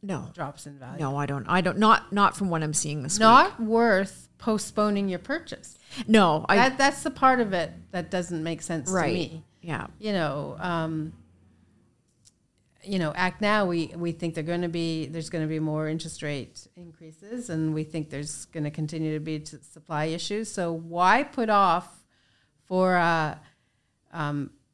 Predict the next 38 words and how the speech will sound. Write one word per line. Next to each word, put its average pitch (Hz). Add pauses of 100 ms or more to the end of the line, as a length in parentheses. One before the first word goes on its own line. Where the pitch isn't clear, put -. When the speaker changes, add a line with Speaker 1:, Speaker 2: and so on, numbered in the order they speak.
(140)
Speaker 2:
potential 196 (180)
further 175
decline 160
in 147
prices 151 (560)
when 185
you 185
could 180
buy 170
now? 165 (480)
Like, 180
to 233
me, 262
it 247
doesn't 196
make 156
sense. -
Speaker 1:
No, 233
it 175
doesn't 165
make 143
sense 147
either. 120
Speaker 2:
Is 233
the 233
savings 220 (160)
going 190
to 196
be, 175 (160)
are 220
there 226
gonna 202
be 214
savings 220
in 147
doing 143
that? 131
Speaker 1:
Right. 208